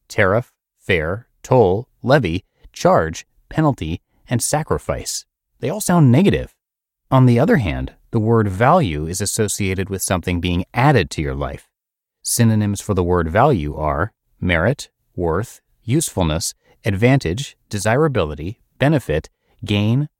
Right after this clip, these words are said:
profit, good, service, and help. These all sound positive. After fourteen months away from work, I rarely think of what this past year cost me.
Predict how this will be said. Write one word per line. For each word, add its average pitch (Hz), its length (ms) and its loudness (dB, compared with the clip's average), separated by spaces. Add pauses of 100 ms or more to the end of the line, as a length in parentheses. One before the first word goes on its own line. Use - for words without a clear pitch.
(200)
profit, 117 480 -2 (320)
good, 107 360 2 (300)
service, 95 560 0 (260)
and 117 160 0
help. - 360 -4 (800)
These 208 180 0
all 196 160 4
sound 123 400 2
positive. 117 480 -2 (760)
After 147 240 -2
fourteen 175 480 0
months 117 240 0
away 92 220 0
from 82 220 -4
work, 87 300 0 (360)
I 175 120 -2
rarely 127 440 2
think 98 340 0
of 80 140 -4
what 87 160 0
this - 180 -6
past - 400 -6
year 71 300 -6
cost - 420 -2
me. - 220 -10